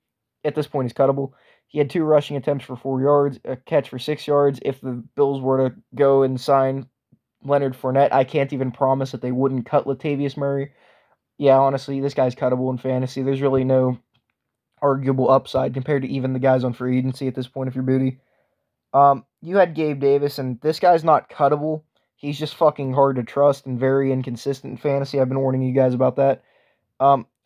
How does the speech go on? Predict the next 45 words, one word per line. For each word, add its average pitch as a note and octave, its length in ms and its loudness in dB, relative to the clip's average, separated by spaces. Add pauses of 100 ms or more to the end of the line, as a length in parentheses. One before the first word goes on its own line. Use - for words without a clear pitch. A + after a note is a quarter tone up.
(120)
he D3+ 140 -6
had C3 120 -2
two F#3+ 200 -6
targets, D#3+ 500 0
no D#3 160 0
catches. D3 380 0
He C#3 100 -8
did C#3 140 2
have C#3+ 140 4
a C#3 60 2
tackle D3 400 0
solo C#3 460 0
for A#2+ 200 -6
what B2 180 -2
it's - 160 -12
worth, C#3 280 0
but - 200 -6 (340)
you C#3+ 80 -14
can't - 200 -4
trust B2 300 -4
that. C3+ 240 2 (400)
And D3+ 140 -6
yeah, D#3+ 80 6
you D3 180 2
look G3+ 200 2
at G#3 80 -2
these C3+ 200 -4
games, D#3 380 -2
the C3 240 -8
start F3+ 260 2
of E3+ 80 -6
the D3 60 0
season D#3 380 -4
was B2+ 160 -2
solid, C#3+ 360 4
but C3+ 140 -4 (140)
here's D#3+ 260 -4
the D3 180 -10
inconsistency C#3+ 760 -4
I've C#3+ 120 4
been C3 120 -2
warning C#3 240 -2
you C#3+ 120 0
about, C#3+ 260 4
where C3 280 -2